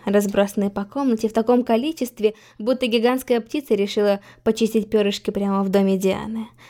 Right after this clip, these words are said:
В общем, везде царил хаос. Лишь книжные полки и, видимо, рабочий стол содержались в некотором порядке. Во всей комнате освещён был только стол, по какому-то чудесному расположению комнат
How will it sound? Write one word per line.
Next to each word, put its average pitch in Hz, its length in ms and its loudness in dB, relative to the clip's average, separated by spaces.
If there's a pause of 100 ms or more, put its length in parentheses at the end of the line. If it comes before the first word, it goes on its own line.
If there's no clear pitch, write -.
(100)
В 254 100 -2
общем, 359 380 0
везде 226 340 2
царил 214 380 -2
хаос. - 560 -14 (400)
Лишь 220 260 6
книжные 208 400 0
полки 233 400 -2
и, 208 80 -2
видимо, 208 320 2
рабочий 208 360 0
стол 277 340 -6 (280)
содержались 202 600 4
в 202 40 0
некотором 202 420 -6
порядке. 220 580 -10 (640)
Во 240 160 6
всей 381 240 0
комнате 349 420 -2
освещён 233 540 0
был 220 140 4
только 220 340 0
стол, 240 420 -4 (320)
по 220 80 -8
какому-то 208 480 2
чудесному 202 440 0
расположению 202 680 0
комнат 302 460 -6